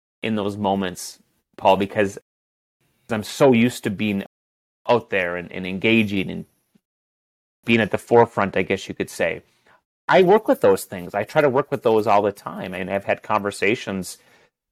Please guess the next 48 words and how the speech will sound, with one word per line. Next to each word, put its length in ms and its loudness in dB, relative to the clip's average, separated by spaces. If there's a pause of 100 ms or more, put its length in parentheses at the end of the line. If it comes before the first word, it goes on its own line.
with 200 0
other 200 2
people 340 0
about 360 0
that. 340 -2
In 160 -10
my 120 -4
own 220 -2
wife, 340 0
I've 140 -10
had 180 4
conversations 760 -4
about 460 2
those 280 -4
types 260 -2
of 80 -4
moments 380 -6
because 420 -2
even 180 -2
in 60 0
my 120 0
family, 540 -4
I 80 -4
feel 280 0
like 200 0 (680)
our 80 -4
blended 400 2
families, 600 0
you 60 -6
know, 80 -2
all 240 4
over 160 2
the 80 -4
place 500 0 (480)
at, 120 0
at 140 -4
events, 540 2 (280)
there 100 -2
have 80 0
been 120 0
times 400 -4
where 120 0
just, 360 -4 (680)
I 80 -8
can't 320 -4
be 140 2
that 220 2
person. 540 -2